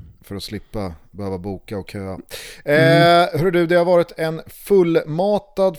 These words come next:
Speaker 1: fotbollsvecka. Dock inte med sådär jättemycket ligaspel. Det är ju bara England som har, eh, hållit igång med en del, eh, Premier League-matcher.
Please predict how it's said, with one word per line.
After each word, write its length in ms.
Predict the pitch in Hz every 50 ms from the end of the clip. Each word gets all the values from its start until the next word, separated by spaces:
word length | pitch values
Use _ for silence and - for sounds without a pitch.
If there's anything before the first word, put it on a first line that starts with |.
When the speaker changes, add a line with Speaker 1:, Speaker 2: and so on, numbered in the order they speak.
| -
Speaker 1:
fotbollsvecka. 1040 | - 214 202 - _ - 127 120 110 - - 110 120 117 107 - _ - 131 131 131 - -
Dock 400 | 110 143 165 175 - - - -
inte 420 | 220 196 180 151 - - - 135
med 580 | 135 139 135 135 131 131 127 123 117 131 123 -
sådär 160 | - 127 120
jättemycket 600 | 117 131 120 - - - 127 151 151 - 139 127
ligaspel. 680 | 139 143 131 113 107 113 104 - - 165 151 117 104
Det 80 | 104 123
är 40 | 135
ju 80 | 139
bara 320 | 135 139 135 127 123 120 104
England 520 | 123 135 143 147 143 139 139 135 135 110
som 360 | - - 135 127 123 120 117
har, 600 | 107 101 120 123 120 117 113 107 110 113 113 113 110
eh, 100 | 101 104
hållit 200 | 104 127 120 107
igång 340 | 120 110 113 107 104 104 107
med 180 | 107 104 95 107
en 140 | 110 110
del, 380 | 98 101 98 98 98 98 95 95
eh, 60 | 95 98 95 95 92 92 92 92 90 90 87 85 80 69
Premier 220 | - - 123 123 117
League-matcher. 560 | 117 107 101 101 95 92 - - 104 113 -